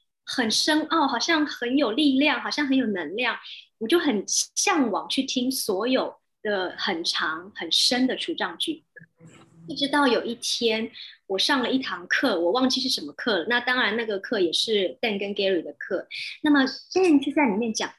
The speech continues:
到了，他把一个很长的除障句念完之后，就会有学生在下面问他说，“Dan，可以请你再重复一次吗？”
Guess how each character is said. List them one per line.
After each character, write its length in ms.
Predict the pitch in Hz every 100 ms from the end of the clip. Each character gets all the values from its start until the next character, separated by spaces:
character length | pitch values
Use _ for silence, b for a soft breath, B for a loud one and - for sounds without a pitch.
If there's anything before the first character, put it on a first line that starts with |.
| -
到 200 | 196 -
了， 160 | - - B B
他 140 | - 330
把 160 | 269
一 80 | 208
个 80 | 262
很 260 | 269 214 175
长 240 | - 190
的 80 | 233
除 160 | -
障 200 | 202 247 254
句 60 |
念 240 | 254 277 214
完 180 | 170 180
之 200 | - 233
后， 360 | - 285 202 B B B
就 120 | - 359
会 80 |
有 80 | 339
学 240 | - 185 180
生 200 | 240 233
在 120 | 247
下 220 | 240 254
面 140 | 240 233
问 160 | 233
他 180 | 226 226
说， 300 | 220 226 220 - B B -
“Dan， 320 | 392 349 285
可 80 | 302
以 160 | 320
请 220 | 311 - 269
你 80 |
再 180 | - 247 247
重 320 | - 175 180
复 240 | - 233 196
一 80 |
次 320 | 175 - - 180
吗？” 260 | 165 135